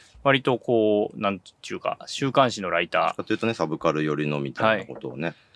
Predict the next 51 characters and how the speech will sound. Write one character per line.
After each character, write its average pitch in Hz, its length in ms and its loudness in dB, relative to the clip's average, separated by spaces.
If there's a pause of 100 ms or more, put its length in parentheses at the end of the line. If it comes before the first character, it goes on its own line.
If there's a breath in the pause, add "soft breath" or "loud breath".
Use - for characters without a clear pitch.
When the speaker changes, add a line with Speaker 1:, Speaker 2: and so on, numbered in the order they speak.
(640 soft breath)
Speaker 1:
ラ 117 120 0
イ 117 100 -2
タ - 140 0 (100)
ー 107 80 2
で、 156 340 0
で、 196 380 -2
そ 196 80 -4
れ 196 80 -2
が、 190 240 2
あ 170 60 2
の、 151 300 2
米 170 200 4
兵 190 180 4
に 190 80 2
よ 180 120 0
る 165 100 0
性 175 160 0
的 170 220 -4
暴 165 220 2
行 165 220 0
事 156 120 -4
件 98 260 -2
の、 85 200 -4 (140)
え 117 140 2
ー、 110 60 -2
被 135 120 -8
害 131 220 4
者 127 200 4
を、 160 280 4 (480 soft breath)
え 120 340 2
ー、 127 40 -6
被 180 100 -6
害 156 160 6
を 107 100 -2
訴 - 280 2
え 127 100 6
て 135 160 0
る 175 300 2 (120)
ブ 143 140 -4
ラ 127 120 6
ッ - 20 -8
ク - 180 -4
ミ 127 160 2
ッ - 20 -12
ク - 140 -8
ス - 140 -10
の、 82 180 -6 (380)
え 98 420 2
ー、 - 20 -10
女 98 140 -2
性、 92 320 -2